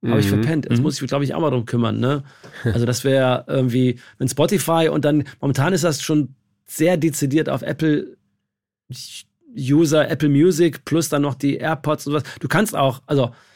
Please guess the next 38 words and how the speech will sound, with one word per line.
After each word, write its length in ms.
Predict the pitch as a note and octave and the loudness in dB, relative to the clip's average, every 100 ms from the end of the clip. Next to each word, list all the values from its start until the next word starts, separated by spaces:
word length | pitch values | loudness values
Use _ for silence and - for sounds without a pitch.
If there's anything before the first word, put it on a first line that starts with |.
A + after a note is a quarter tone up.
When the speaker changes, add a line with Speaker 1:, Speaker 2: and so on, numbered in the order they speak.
| _ | _
Speaker 1:
du 60 | - | -4
kannst 180 | E3+ E3 | -4 -2
das 80 | |
auch 120 | D3+ D3 | -2 0
über 160 | D3 | 0
Apple 180 | C#3+ D3 | -2 0
Music, 540 | D3 D#3 C3+ D3 C#3+ - | 2 2 2 -2 -2 -6
über 200 | C3+ C3+ | -2 0
jeden 260 | D#3 E3 D#3+ | 2 2 2
ganz 180 | F3+ F3+ | 0 0
normalen 240 | E3+ D3+ | 0 0
Kopfhörer 320 | C#3+ C3 B2 | -2 -4 -2
hören. 120 | A2+ | 0
Du 60 | A#2 | -2
brauchst 200 | A2 C#3+ | -2 0
jetzt 120 | A#2 | 0
Speaker 3:
Mhm. 40 | D3 | 0
Speaker 1:
keine 120 | B2+ | -2
AirPods, 380 | C#3 - B2+ - | -4 -4 -6 -4
aber 120 | C3+ | -4
da 60 | C3+ | -2
musst 220 | C#3 C#3+ | -2 -2
du 40 | D3 | -4
noch 100 | B2+ | -2
im 100 | C3+ | -4
Betriebssystem 580 | B2 E3 - - C#3+ | -4 -6 -8 -4 -4
umschalten. 720 | - D3 C#3 C#3 C3 C#3 C3 C3 _ _ _ _ _ _ _ _ _ _ _ _ _ | -2 -4 -2 -4 -2 -2 -4 -6 _ _ _ _ _ _ _ _ _ _ _ _ _
Da 100 | C#3 | -6
steht 160 | B2 D3+ | -2 0
im 80 | C#3 | 0
Betriebssystem, 760 | - F3 D#3 C#3 D3+ D#3 D3+ - _ _ | 2 0 0 -4 -2 -2 -2 -10 _ _
ähm, 360 | C#3+ C3+ C3 A#2+ - _ _ _ | 0 2 2 -2 -10 _ _ _
Dolby 220 | C#3+ D#3 | 2 2
Atmos 280 | - F3+ D3+ | 2 -2 0
immer 300 | - F#3+ D3 | 4 4 4
streamen, 460 | - - C3+ E3+ C3 | 0 0 2 4 4
Speaker 3:
Mhm. 160 | A#2+ A#3 - | 2 0 -2
Speaker 1:
ne? 340 | A#2+ C3+ E3 | 0 0 0